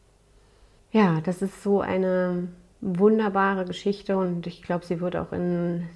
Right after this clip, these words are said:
sämtlichen spirituellen Ratgebern oder auch ganz oft bei Vorträgen mit zitiert,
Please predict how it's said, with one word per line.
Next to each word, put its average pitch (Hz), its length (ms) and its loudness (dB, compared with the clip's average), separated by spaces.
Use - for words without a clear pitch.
sämtlichen 180 800 0
spirituellen 202 680 2
Ratgebern 175 1120 2
oder 170 600 -2
auch - 220 -8
ganz 180 260 -2
oft - 260 -10
bei 190 100 -4
Vorträgen 185 880 -4
mit 185 400 -8
zitiert, 214 720 -2